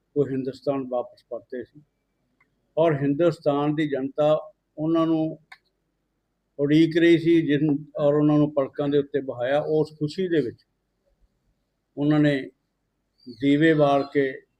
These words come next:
ਦੀਵਾਲੀ ਮਨਾਈ ਔਰ ਸਿੱਖ ਧਰਮ ਦੇ ਵਿੱਚ ਸਾਹਿਬ ਸ਼੍ਰੀ ਹਰਗੋਬਿੰਦ ਸਾਹਿਬ ਛੇਵੇਂ ਪਾਤਸ਼ਾਹ,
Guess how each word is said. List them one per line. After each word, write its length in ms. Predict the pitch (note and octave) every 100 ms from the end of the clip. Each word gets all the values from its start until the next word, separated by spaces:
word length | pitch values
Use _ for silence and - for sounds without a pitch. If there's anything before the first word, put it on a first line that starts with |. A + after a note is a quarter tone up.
| _ _ _ _ _ - - - _ _ _ _ _
ਦੀਵਾਲੀ 360 | C#3+ C#3+ D3 D3+
ਮਨਾਈ 420 | C#3+ C3+ C#3 C#3+ - _ _ _ _ _
ਔਰ 220 | D3+ D#3+ D#3
ਸਿੱਖ 300 | - F3 F3 - - - _
ਧਰਮ 260 | D#3 C#3 C#3+
ਦੇ 140 | D3
ਵਿੱਚ 200 | C#3+ - - _ - - D#3+ E3 - _ _ _ _
ਸਾਹਿਬ 360 | - C#3+ D3+ D3
ਸ਼੍ਰੀ 280 | D3+ D3 D3 C#3+ - A2
ਹਰਗੋਬਿੰਦ 500 | C3+ C3+ D3 D3 C#3
ਸਾਹਿਬ 340 | C#3+ C3 C3 - - _
ਛੇਵੇਂ 340 | - C3+ C#3+ C#3
ਪਾਤਸ਼ਾਹ, 600 | C#3 B2+ - - G#2